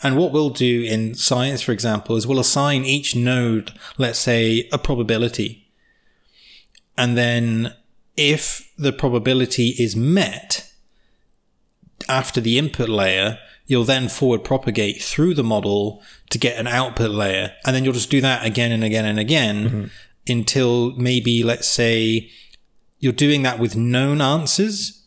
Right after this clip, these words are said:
Speaker 1: That's called training the model.
Speaker 2: Yeah.
Speaker 1: I think this is deep learning specifically. Um, but it happens, no, it happens in machine learning as well. You can train the model. Let's say I've got data that I know what the answer is. Let's say I put A in and I know I should get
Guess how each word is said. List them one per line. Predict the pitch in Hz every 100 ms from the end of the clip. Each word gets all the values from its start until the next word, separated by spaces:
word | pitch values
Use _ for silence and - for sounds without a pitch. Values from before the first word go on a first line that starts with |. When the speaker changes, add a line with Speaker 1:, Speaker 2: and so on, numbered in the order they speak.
| _ -
Speaker 1:
That's | 120
called | - 127 -
training | - 135 131 127 113 104 98
the | 107
model. | 107 101 104 127 _ _
Speaker 2:
Yeah. | 110 101 - _ -
Speaker 1:
I |
think | - 147
this | 110 107
is | 104
deep | - 113 -
learning | 98 98 95
specifically. | - - 104 - - 101 95 - - - - - -
Um, | 110 104 101 101 - _
but | 123
it | 117
happens, | - 175
no, | 220
it | 147
happens | 170 175
in | 120
machine | 107 113
learning | 107 104 104
as | 113
well. | 101
You | 110
can | 123
train | - - 226 156
the |
model. | 110 107 101 147 - -
Let's | 151 143
say | 156
I've | 135 127
got | 165 139 -
data | 143 143 123
that | 139
I | 117 123
know | 131 147 170
what | 147
the | 127
answer | 123 117 117 - 98
is. | 98 147 - - - - _
Let's | - 117
say | - 120
I | 117
put | - 180
A | 135 135 123
in | 123
and | 113
I | 117
know | 117 123
I | 123
should | - 113
get | 120 113